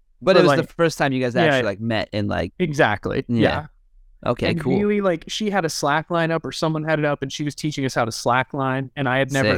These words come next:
Speaker 1: Sick.
Speaker 2: been on a Slack line before, so that was really memorable for me, and I, like, really enjoyed it. And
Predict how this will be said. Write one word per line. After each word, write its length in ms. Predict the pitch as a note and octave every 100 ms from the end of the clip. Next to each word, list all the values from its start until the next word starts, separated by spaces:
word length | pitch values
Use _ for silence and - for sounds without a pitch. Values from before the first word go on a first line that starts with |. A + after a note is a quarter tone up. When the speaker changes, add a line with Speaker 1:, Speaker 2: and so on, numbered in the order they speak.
| B2
Speaker 1:
Sick. 60 | _ _ _ _
Speaker 2:
been 160 | - C#3
on 140 | B2+ A#2+
a 20 |
Slack 360 | - C3 C#3 D3
line 180 | C3+
before, 320 | C3+ C3+ C3+ C3
so 120 | -
that 100 | B2
was 140 | B2+ C3+
really 220 | C#3 C#3
memorable 480 | C#3+ C#3 C#3 C#3 C#3
for 120 | C#3+
me, 220 | C#3 C#3
and 100 | C3+
I, 100 | B2
like, 180 | A#2 A2+
really 260 | A#2+ A#2+ B2
enjoyed 340 | B2+ B2 A#2+ C3
it. 140 | C3 D3
And 200 | C3